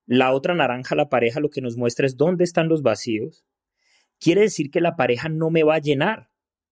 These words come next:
La pareja me va a mostrar lo que yo necesito llenar por mí mismo. Eso es lo bonito. Por eso es que las naranjas vacías se juntan. Y ahí es donde está el, digamos,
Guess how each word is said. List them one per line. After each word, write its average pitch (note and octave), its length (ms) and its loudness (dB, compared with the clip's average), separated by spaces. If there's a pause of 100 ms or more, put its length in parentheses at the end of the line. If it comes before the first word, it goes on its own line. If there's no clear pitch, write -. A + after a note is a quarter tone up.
(200)
La B2 200 -2
pareja A#2+ 280 -2
me F3 200 2
va A#2+ 120 4
a C3 60 -2
mostrar E3+ 480 0
lo G3+ 100 2
que C3+ 160 -6
yo A#2+ 160 0
necesito C3+ 560 -2
llenar C3+ 420 0
por A2+ 140 -6
mí A2 140 -10
mismo. G#2 420 -14
Eso A#2+ 200 0
es F#3+ 40 2
lo A3+ 100 6
bonito. C#3+ 560 0 (120)
Por D3 160 2
eso D3+ 100 -4
es F#3+ 80 -12
que - 80 0
las F#3+ 160 0
naranjas C3+ 320 -2
vacías C#3+ 300 -2
se E3 80 0
juntan. G3 560 -2 (420)
Y D3 120 4
ahí D#3 180 4
es E3 80 -4
donde G3+ 160 -4
está - 160 -2
el, C#3 160 -2 (580)
digamos, F3+ 460 2